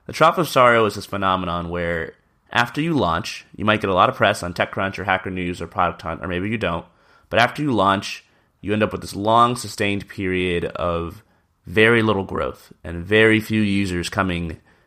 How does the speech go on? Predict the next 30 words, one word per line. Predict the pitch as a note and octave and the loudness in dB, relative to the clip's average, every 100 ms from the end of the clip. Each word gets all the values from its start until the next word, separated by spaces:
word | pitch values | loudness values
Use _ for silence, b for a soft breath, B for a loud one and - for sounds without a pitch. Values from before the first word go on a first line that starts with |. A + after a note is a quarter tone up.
| b | b
to | - | -6
your | G2 E2+ E2 | -2 -2 -4
product | - G#2+ F2 E2 | 0 2 2 0
or | F#2 | 0
app | E2+ E2 | 0 0
that | - | -6
you | - | -6
built. | - B1+ - b b b b | -6 -6 -8 b b b b
And | - A#2 | -2 0
I'm | |
curious | A2+ F3 E3 B2+ | 0 0 2 2
what | B2+ C#2 | 0 0
you | G2 G#2+ B2 A#2+ A2 G2 - | -2 2 2 2 0 -4 0
did | G2+ F#2 | 2 2
at | E2+ | 0
Instapainting | A2+ B2+ F#2+ G2+ F2+ E2+ E2+ | 0 0 -4 -4 -6 -6 -8
to | F2 | -6
deal | F#2 C3 | 2 2
with | G#2 - | 2 0
that | D2+ F#2+ - _ _ _ - | -2 -2 -4 _ _ _ -8
period, | G2+ F2+ G2+ A#2 - | -4 -2 -2 -2 -2
and, | F#2+ F#2+ | -2 -2
and | - | 0
what | A#2+ C3 | 2 4
your | A#2+ | 4
advice | G#2 G2+ G2+ | 4 2 0
is | F#2+ | -6
for | - | -4
other | F2+ F2 | -4 -4
people. | - D#2+ - | -10 -12 -14